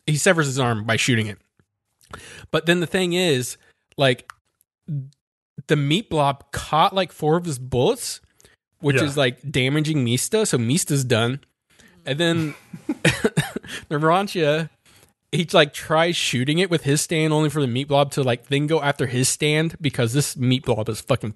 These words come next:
Speaker 1: fast as shit.
Speaker 2: Yeah.
Speaker 1: And he catches the plane and is, like, crushing it. So now N-, Narancia is down. It then tries to go to Trish, who is trying to get into a closet to get away from everything. Um,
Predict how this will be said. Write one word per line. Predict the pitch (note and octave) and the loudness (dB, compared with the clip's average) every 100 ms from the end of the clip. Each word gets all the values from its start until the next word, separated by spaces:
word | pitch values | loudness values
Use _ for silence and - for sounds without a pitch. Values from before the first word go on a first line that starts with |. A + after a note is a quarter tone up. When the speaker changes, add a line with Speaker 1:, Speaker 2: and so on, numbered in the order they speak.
| - | -6
Speaker 1:
fast | A2 G#2 - | -4 -4 -4
as | A2 | -4
shit. | - A2 - _ _ - - | -2 -4 -6 _ _ -20 -8
Speaker 2:
Yeah. | D3 A#2 | -4 -2
Speaker 1:
And | C3+ | 0
he | D#3 | 0
catches | - F#3 G3+ E3 | 0 0 0 -2
the | D#3+ | -2
plane | - C#3+ D3+ | 0 0 0
and | D3+ | -2
is, | B2+ | -2
like, | A2 | -6
crushing | - C3+ B2+ C#3 | 2 2 4 0
it. | C#3 | 0
So | B2+ | 0
now | C#3 | 0
N-, | C#3 B2 B2+ - | 2 0 -4 -6
Narancia | C3+ B2 C3+ D#3 B2 | -2 2 2 2 0
is | G#2+ | -2
down. | - G#2 G2+ A#2 - _ _ _ _ _ _ - - - - _ _ - | -2 -2 -2 -6 -12 _ _ _ _ _ _ -20 -20 -20 -20 _ _ -4
It | D3 | -2
then | C#3+ A3 A3+ | 2 2 0
tries | - F3 F3+ | 0 0 0
to | |
go | D3 C#3+ | 0 0
to | D#3 | 0
Trish, | A#2+ - C3+ F3+ - - - _ _ _ _ _ - | -4 -2 0 0 -2 -6 -12 _ _ _ _ _ -4
who | D3+ | -2
is | C3+ | -2
trying | - F3 F#3 F3 | -2 0 0 0
to | |
get | D#3 | -2
into | C#3 B2+ | -2 -2
a | A#2+ | -4
closet | - D3 C#3 B2+ | 0 2 2 -2
to | |
get | A2 A#2+ | -2 0
away | A2 B2+ | 2 2
from | - A2+ | 0 -2
everything. | G#2 G2+ G#2 G#2+ _ - _ _ | -2 -4 -6 -8 _ -20 _ _
Um, | A#2 A#2 A#2 | -2 -2 -2